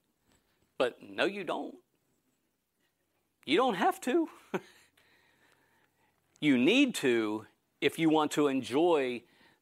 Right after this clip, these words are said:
everything that the kingdom has to offer. But whether you do or not is your choice.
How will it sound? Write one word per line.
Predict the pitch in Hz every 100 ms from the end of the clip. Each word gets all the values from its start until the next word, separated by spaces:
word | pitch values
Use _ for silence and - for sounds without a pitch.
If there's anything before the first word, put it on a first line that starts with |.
| _ _ _ _ 156
everything | 139 131 143 135
that | 120 117
the |
kingdom | - - 160 170 135
has | 107 110 101
to | 107
offer. | - 135 170 - 95 - _ _ _ - _
But | 117
whether | 104 165 175
you | 156 123
do | 160 190
or | 147
not | 120 107
is | 104 101
your | 90 92 135 131
choice. | - 98 - - -